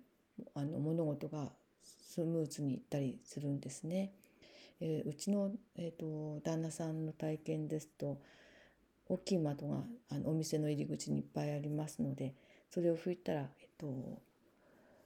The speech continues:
うちに置いてい-、置いてある、まあ、中古屋さん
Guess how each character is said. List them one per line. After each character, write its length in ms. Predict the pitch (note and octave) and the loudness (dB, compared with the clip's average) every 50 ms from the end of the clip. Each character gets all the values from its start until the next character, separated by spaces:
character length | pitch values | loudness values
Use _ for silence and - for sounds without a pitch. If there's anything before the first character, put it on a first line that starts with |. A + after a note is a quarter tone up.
| _ - - - - - - - - _ _ _ _ _ - | _ -20 -20 -20 -20 -20 -20 -20 -20 _ _ _ _ _ -8
う 80 | - D3+ | -8 -8
ち 180 | - - - D3+ | -6 -4 -2 -2
に 140 | D3 - | 0 0
置 180 | - - D#3+ D#3 | 0 0 0 0
い 40 | D3+ | -2
て 180 | - - - | -4 -2 -2
い-、 200 | D3+ D3 D3 - - - _ _ _ - | 0 0 -2 -4 -6 -12 _ _ _ -6
置 100 | D3+ D3+ | -4 -4
い 40 | C#3+ | -2
て 100 | - D3+ | -2 -2
あ 40 | C#3 | 0
る、 60 | - | 0
ま 100 | C#3+ C#3+ | 0 -2
あ、 40 | C#3+ | 0
中 180 | - E3+ E3 E3 | 0 -2 0 2
古 120 | - D#3+ D#3+ | 2 2 2
屋 80 | D3+ | 2
さ 120 | D3+ - D#3 | 0 -2 -2
ん 240 | D3+ D3+ D3 C3 | -2 0 -2 -2